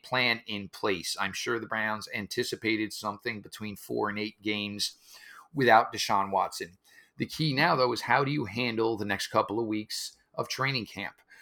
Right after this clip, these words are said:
Um, I, for me, the next week or two, I would say you're gonna go fifty fifty here.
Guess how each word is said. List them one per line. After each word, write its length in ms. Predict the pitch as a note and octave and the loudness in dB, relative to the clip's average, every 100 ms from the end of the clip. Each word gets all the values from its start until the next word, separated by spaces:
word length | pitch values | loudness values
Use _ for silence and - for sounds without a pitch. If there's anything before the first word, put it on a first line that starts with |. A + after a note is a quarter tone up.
| - - | -20 -2
Um, 340 | - G#2 G2+ - A2+ | 4 4 2 2 4
I, 120 | A2+ | 4
for 280 | - - A#2 | 4 -2 2
me, 300 | B2+ F3+ F#3+ | 4 2 2
the 140 | B2 | 2
next 420 | D3+ - - - - | 0 0 -6 -6 -10
week 360 | A#2+ B2+ E3+ G3 | -2 2 2 0
or 120 | D#3+ | -2
two, 360 | - E3+ D#3 - | 2 2 4 6
I 140 | C#3+ | 6
would 140 | F3 | 6
say 160 | - D#3+ | 2 0
you're 140 | D#3+ | 2
gonna 160 | C#3 C#3 | 2 2
go 140 | C#3+ | 2
fifty 380 | C3+ - C3+ - | 0 -2 -4 -4
fifty 380 | - - - G2+ | -2 -2 -2 -4
here. 300 | F#2 G2+ | -2 -2